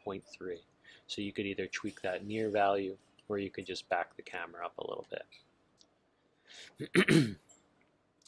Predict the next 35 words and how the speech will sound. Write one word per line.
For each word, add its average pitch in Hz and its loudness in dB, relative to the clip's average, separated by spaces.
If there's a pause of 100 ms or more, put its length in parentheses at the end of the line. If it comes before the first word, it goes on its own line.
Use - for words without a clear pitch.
(460)
Um, 117 6 (160)
yeah, 190 2
there's 135 4
some 135 4
other 120 8
settings 98 2
there 92 2
outside 87 2
the - -14
scope - -4
of 90 -2
what 87 -2
we - -6
wanna 85 -12 (100)
talk - -2
about. - -4 (100)
The - 0
core 208 6
for, 131 2 (160)
for - -4
thinking 120 0
about 107 4 (800)
two 170 2
D 139 6
gaming 107 4
inside 101 0
this 95 -4
three 101 -6
D 92 -6 (180)
tool 90 -2
of - -16
Unity 95 -2 (500)
is 123 4
the 117 0
projection. 113 0